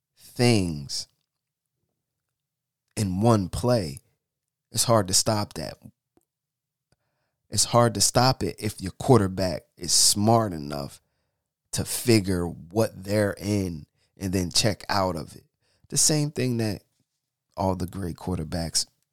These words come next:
can do. When they see something they don't like, they check out, audible out,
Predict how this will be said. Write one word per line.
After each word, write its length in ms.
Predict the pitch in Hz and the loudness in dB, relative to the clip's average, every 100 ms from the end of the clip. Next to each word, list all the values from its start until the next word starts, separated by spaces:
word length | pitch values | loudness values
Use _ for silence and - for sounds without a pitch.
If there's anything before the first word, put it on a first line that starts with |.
| _ _ _ _ | _ _ _ _
can 300 | - 95 87 | -2 0 -2
do. 360 | 76 87 82 92 _ _ _ | -8 -8 -8 -10 _ _ _
When 160 | - 87 | -16 -8
they 120 | 85 | 0
see 200 | 78 87 | 2 2
something 440 | 80 87 78 85 82 | 2 0 -2 -4 -4
they 140 | 82 | -4
don't 260 | 82 82 82 | -4 -4 -6
like, 220 | 80 78 | -10 -10
they 120 | 85 | -10
check 360 | - 92 87 82 | -4 -4 -4 -6
out, 180 | 82 - | -6 -6
audible 460 | 90 82 78 78 80 | -6 -8 -10 -12 -8
out, 260 | 82 71 | -8 -8